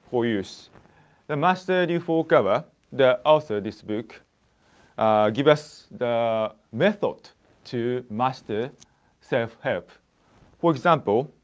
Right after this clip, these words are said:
the way to learn something, the meaning of the, the learning, and the love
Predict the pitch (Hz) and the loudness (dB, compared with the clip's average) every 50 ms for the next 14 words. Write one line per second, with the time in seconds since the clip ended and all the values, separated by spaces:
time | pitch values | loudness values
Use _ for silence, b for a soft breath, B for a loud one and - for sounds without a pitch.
0 | _ _ _ _ _ - B B B B B B - 123 120 120 117 - - _ | _ _ _ _ _ -20 B B B B B B 0 2 2 2 2 -2 -6 _
1 | _ _ - 110 107 131 135 139 143 143 143 147 143 143 _ - - 143 135 135 | _ _ -10 -6 -2 0 0 0 0 0 -2 -4 -6 -10 _ -14 -10 -8 -6 -6
2 | 135 135 131 127 - - - 120 131 127 127 127 127 127 - 147 139 139 135 - | -6 -6 -6 -8 -10 -10 -8 -4 -4 -4 -4 -4 -6 -8 -8 -8 -10 -10 -10 -10
3 | 156 156 170 170 - - _ _ _ - 120 110 117 139 160 165 165 165 165 160 | -10 -10 -10 -12 -14 -18 _ _ _ -10 -8 -6 -4 -4 -4 -4 -4 -4 -4 -4
4 | - 135 139 139 135 143 135 - - _ _ _ _ _ _ _ _ _ _ _ | -6 -6 -6 -4 -4 -4 -4 -6 -8 _ _ _ _ _ _ _ _ _ _ _
5 | - 107 120 117 110 - - 120 147 156 147 120 95 82 80 76 - _ _ _ | -12 -8 -6 -6 -6 -6 -4 0 0 0 0 0 -4 -8 -12 -16 -20 _ _ _
6 | _ _ _ _ _ b b b b b b b b b b b b - 107 107 | _ _ _ _ _ b b b b b b b b b b b b -14 -12 -10
7 | 107 107 107 107 101 104 104 101 104 104 101 101 101 101 101 101 110 123 127 135 | -10 -8 -8 -8 -6 -6 -4 -4 -4 -4 -4 -4 -4 -6 -6 -4 0 4 4 6
8 | 151 - | 4 4